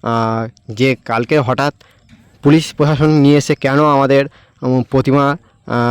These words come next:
স্ট্রাকচার দাঁড় করাতে কেন মানা করলো, কেন আটকালো, হ্যাঁ, সব দেখতে এসছে। দেখো, এটা যেটা আমরা সুজয়দার মুখ থেকে শুনলাম, আহ, যে পুলিশ প্রশাসন কেন নিয়ে এসে আটকে রাখা হয়েছিল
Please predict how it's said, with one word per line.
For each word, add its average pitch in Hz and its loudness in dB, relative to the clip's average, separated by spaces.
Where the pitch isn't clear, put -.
স্ট্রাকচার 143 -2
দাঁড় 127 -2
করাতে 143 0
কেন 135 0
মানা 131 0
করলো, 135 2
কেন 131 -2
আটকালো, 131 -2
হ্যাঁ, 143 0
সব 127 -2
দেখতে 135 0
এসছে। 143 0
দেখো, 131 0
এটা 185 -4
যেটা 151 -4
আমরা 175 -4
সুজয়দার 180 -2
মুখ 180 -4
থেকে 180 -6
শুনলাম, 151 -4
আহ, 139 -4
যে 147 -4
পুলিশ 175 -4
প্রশাসন 196 -4
কেন 165 -2
নিয়ে 180 -2
এসে 190 -6
আটকে 156 -4
রাখা 175 0
হয়েছিল 165 -2